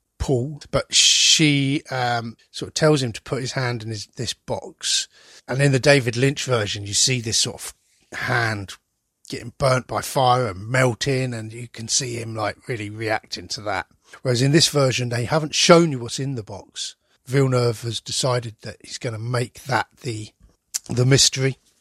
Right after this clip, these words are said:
so it plays on your mind. It's, it's done effectively, but I think the,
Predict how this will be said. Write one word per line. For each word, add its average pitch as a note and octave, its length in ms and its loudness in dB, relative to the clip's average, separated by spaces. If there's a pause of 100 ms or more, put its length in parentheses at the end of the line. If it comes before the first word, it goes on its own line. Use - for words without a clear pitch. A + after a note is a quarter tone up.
(160)
so B2+ 200 4
it A#2 160 -4
plays B2+ 300 -2
on B2+ 120 0
your A#2 100 -2
mind. B2 380 0
It's, G#3 280 -6
it's - 220 -4
done A3 220 6
effectively, B2 640 -2
but G#2+ 160 -8
I - 40 -14
think - 440 -8 (120)
the, B2 240 -4